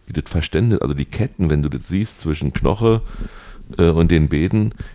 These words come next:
wie die Ketten sich verschieben, wie, wie die genau wissen, wie weit sie laufen müssen und, äh, selbst wenn's mal eng wird,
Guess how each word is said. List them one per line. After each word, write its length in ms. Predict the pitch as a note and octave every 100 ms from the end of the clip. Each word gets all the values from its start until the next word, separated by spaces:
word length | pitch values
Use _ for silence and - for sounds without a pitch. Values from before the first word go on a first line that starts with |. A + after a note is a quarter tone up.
| -
wie 80 |
die 120 | - F2
Ketten 340 | G#2 - A#2
sich 140 | G2
verschieben, 500 | - F#2 - F#2+ F#2
wie, 80 | D2+
wie 200 | - E2+
die 120 | E2 E2
genau 380 | D#2+ F#2 G2
wissen, 300 | F#2+ G2+ G2+
wie 140 | F2 D#2
weit 220 | D#2 E2
sie 80 | -
laufen 380 | E2 F2 G#2+ F#2+
müssen 260 | F#2 F#2
und, 300 | B1+ D#2 D#2 - - - - - -
äh, 500 | D#2+ D2+ D2+ D2+ C#2+
selbst 340 | D2+ - -
wenn's 240 | D#2 D#2+
mal 160 | D#2+ D2
eng 300 | A1+ G2+ F#2+
wird, 320 | D#2+ F#2+ -